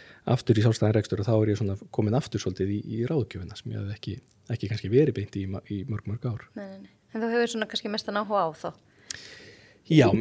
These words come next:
Speaker 1: mér finnst, eh, mér finnst ofsalega gaman að geta bæði aðstofa fólk við það að bjarga sér svolítið sjálft
Speaker 2: Akkurat.
Speaker 1: með námskeiðum og, og fyrirlestrum, en líka að hitta fólk og taka þátt í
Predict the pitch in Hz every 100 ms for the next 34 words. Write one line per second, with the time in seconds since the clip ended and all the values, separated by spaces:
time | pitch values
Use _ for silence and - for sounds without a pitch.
0 | - 143 143 180 - 180 180 175 - -
1 | 160 143 143 127 151 139 135 131 120 -
2 | 160 143 143 - - - - - 147 160
3 | 196 165 143 143 127 - 127 175 180 160
4 | 147 143 135 - - 139 151 - 147 131
5 | 151 - 135 135 127 151 151 123 104 90
6 | - 269 - - 226 220 - 147 143 151
7 | - 156 147 131 123 - 135 123 131 139
8 | 151 165 165 - 143 131 123 143 170 -
9 | 147 127 151 139 _ 143 131 - - 143
10 | 143 131 143 135 139 - -